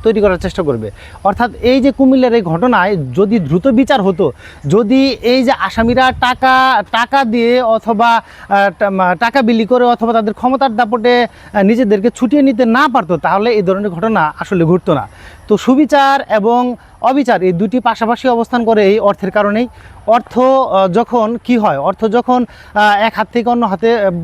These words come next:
বদল হয়, তখন আসলে, আহ, সৃষ্টি হয়, উম, অরাজকতা এবং সৃষ্টি হয় অবিচার।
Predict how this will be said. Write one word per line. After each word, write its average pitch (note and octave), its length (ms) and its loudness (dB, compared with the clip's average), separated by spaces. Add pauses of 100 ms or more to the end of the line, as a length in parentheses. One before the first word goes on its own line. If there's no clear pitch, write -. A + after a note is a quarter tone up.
(160)
বদল A3 260 2
হয়, F3+ 260 0
তখন G#3 300 -4
আসলে, A3 360 0
আহ, - 380 -4
সৃষ্টি A3 360 0
হয়, F#3+ 360 2
উম, D#3 160 -6
অরাজকতা F#3 720 0
এবং F3+ 280 -2
সৃষ্টি G#3+ 280 -4
হয় E3+ 160 0
অবিচার। E3+ 440 0